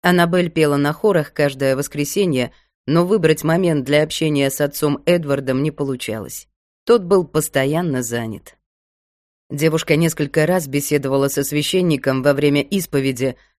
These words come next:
а это была единственная возможность поговорить с ним наедине, но такой момент общения по определению складывался таким образом, что скорее отец Эдвард изучал Аннабель, чем она его.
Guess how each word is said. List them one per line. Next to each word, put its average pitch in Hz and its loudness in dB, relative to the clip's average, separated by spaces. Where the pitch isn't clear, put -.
а 156 6
это 151 2
была 147 4
единственная 147 0
возможность 143 0
поговорить 147 2
с - -4
ним 143 2
наедине, 151 0
но 151 0
такой 180 2
момент 190 2
общения 180 2
по 143 2
определению 165 2
складывался 156 2
таким 156 0
образом, 143 2
что 151 -2
скорее 160 4
отец 160 0
Эдвард 151 0
изучал 143 0
Аннабель, 147 2
чем 143 -2
она 151 0
его. 107 -8